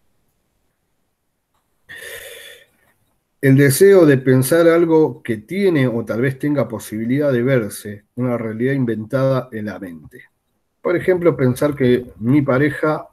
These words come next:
eh, me engaña, ¿no? Entonces, eso es hipersubjetivo.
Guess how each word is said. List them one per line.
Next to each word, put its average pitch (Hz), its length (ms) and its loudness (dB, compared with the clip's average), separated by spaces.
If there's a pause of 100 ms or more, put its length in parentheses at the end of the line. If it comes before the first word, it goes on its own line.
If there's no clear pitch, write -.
(1200)
eh, 107 240 -6
me 110 100 -4
engaña, 107 500 -4 (600)
¿no? 156 340 -2 (500)
Entonces, 117 760 -2 (920)
eso 202 300 2
es 160 320 0
hipersubjetivo. 101 1160 -6